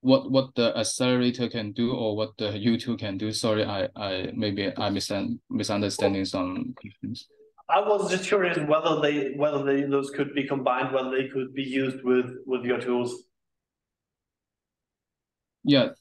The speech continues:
Speaker 1: they can, they could use U tools. Uh, I think, uh, to support the accelerators, there is an interface in the T V M, so that you can write the primitives of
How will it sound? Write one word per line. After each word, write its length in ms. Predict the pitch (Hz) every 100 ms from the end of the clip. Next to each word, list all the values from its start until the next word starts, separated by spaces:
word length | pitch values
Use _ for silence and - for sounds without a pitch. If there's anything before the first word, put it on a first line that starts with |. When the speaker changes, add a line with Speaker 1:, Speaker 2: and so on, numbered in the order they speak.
| -
Speaker 1:
they 220 | 123 120
can, 500 | - 127 117 113 -
they 140 | 117 113
could 300 | - 117 113
use 320 | 127 143 -
U 160 | 131
tools. 400 | 131 107 95 107
Uh, 380 | - 107 104 101 - _ _ -
I 140 | 110
think, 380 | 110 120 123 131
uh, 280 | - 113 107 107 -
to 140 | 113
support 560 | 107 113 - 113 110 -
the 440 | 104 98 98 92 -
accelerators, 840 | 101 - 113 113 107 107 - 104
there 220 | - 107
is 160 | 104 98
an 180 | 104 90
interface 560 | 117 120 110 - 107 -
in 100 | 101
the 480 | 98 95 95 90 - _ _ -
T 140 | -
V 160 | 101 104
M, 320 | 98 113 - _ _ _ _ _ _
so 280 | - 117 107
that 200 | 110 107
you 140 | 107
can 240 | 104 110 104
write 320 | 104 110 -
the 400 | 90 98 92 92 -
primitives 520 | 117 113 110 110 104
of 140 | 101